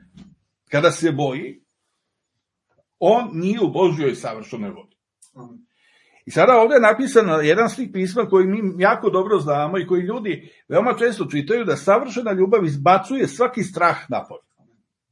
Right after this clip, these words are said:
Speaker 1: Nema straha u savršenom ljubavi.
Speaker 2: Amen.
Speaker 1: Osoba koja voli, ona se ničega ne boji.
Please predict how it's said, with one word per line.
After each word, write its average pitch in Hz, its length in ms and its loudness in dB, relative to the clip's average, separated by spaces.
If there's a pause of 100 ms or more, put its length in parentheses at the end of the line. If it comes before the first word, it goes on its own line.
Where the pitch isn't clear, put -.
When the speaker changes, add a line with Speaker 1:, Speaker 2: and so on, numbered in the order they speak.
(840)
Speaker 1:
Nema 240 380 0
straha 202 460 2
u 160 100 0
savršenom 143 600 -2
ljubavi. 104 320 -14 (340)
Speaker 2:
Amen. 120 200 -20 (540)
Speaker 1:
Osoba 202 560 4
koja 147 200 6
voli, 151 460 0 (380)
ona 156 220 2
se 160 140 -4
ničega 139 340 -6
ne 101 100 -14
boji. 107 200 -16